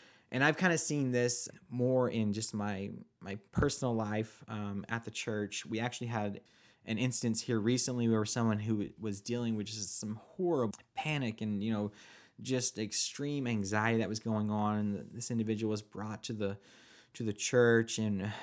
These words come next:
our leadership team gathered around them. It was a really cool opportunity for the church to be the church. But I'm talking with them, and, like, when I'm talking with the family, really I'm under-, it, from what it sounds like to me, is a very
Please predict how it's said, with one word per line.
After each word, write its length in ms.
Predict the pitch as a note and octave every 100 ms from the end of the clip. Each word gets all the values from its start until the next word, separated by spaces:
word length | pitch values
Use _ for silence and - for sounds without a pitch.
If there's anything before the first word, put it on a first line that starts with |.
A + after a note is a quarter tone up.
| - - -
our 180 | A2
leadership 500 | G#2 A#2 A2+ A2+ A2+
team 380 | - A#2 A2 G#2
gathered 480 | G#2+ G#2+ A2+ A#2 G#2+
around 420 | G2 G2 G#2 G2+
them. 360 | G#2+ G#2 G#2 A2 - F#2+
It 40 |
was 100 | A#2
a 40 |
really 260 | B2 D3+ C#3
cool 200 | - A2+
opportunity 500 | G#2+ A2+ - A#2 G#2
for 120 | G#2
the 80 | G2
church 420 | - - B2 -
to 60 | -
be 140 | G2+
the 100 | G2+
church. 580 | - - A#2 G2 - - _ - - - - - -
But 100 | A#2
I'm 140 | A#2
talking 360 | A#2 B2 A2+ A2
with 160 | G#2+ G#2+
them, 380 | G#2+ G#2 G2+
and, 120 | G2 F2+
like, 220 | E2+ - _ _ _ _ -
when 160 | A2
I'm 80 | G2+
talking 340 | - F3 D#3+
with 80 | A2
the 80 | -
family, 460 | C3 B2 A#2 G#2 G#2
really 260 | D#3 E3
I'm 140 | A#2 G#2
under-, 240 | A2 G#2 - - -
it, 160 | A2+ - _ -
from 160 | C3+ C#3
what 120 | D3+
it 100 | G2
sounds 320 | C3+ B2+ A2+
like 140 | G2+ -
to 80 |
me, 140 | A2+ G2+
is 100 | A2
a 40 |
very 260 | A#2+ A2+